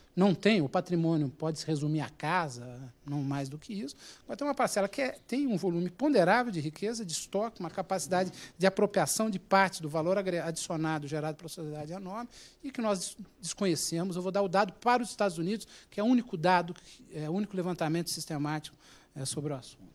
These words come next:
E do outro lado, eu diria que tem aquilo que são as, as des-, a desigualdade social,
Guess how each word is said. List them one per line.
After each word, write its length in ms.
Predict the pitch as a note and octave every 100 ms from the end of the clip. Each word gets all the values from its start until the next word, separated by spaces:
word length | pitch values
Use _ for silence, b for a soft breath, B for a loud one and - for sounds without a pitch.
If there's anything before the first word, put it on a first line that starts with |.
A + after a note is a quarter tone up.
| _ B B B B
E 60 | G4+
do 80 | F#4
outro 180 | -
lado, 280 | A3+ C#4 A3+
eu 40 | F#3+
diria 260 | G#3 B3
que 140 | B3+ C#4
tem 300 | - A3+ B3
aquilo 360 | - - A#3+
que 140 | A3+ -
são 260 | A3 A#3
as, 560 | A3+ F#3+ - - - -
as 360 | F3+ F#3+ F#3 E3
des-, 220 | F3 G3+
a 80 | E3+
desigualdade 580 | F3+ G3 F#3+ E3+ E3 E3
social, 400 | A#3+ - B3+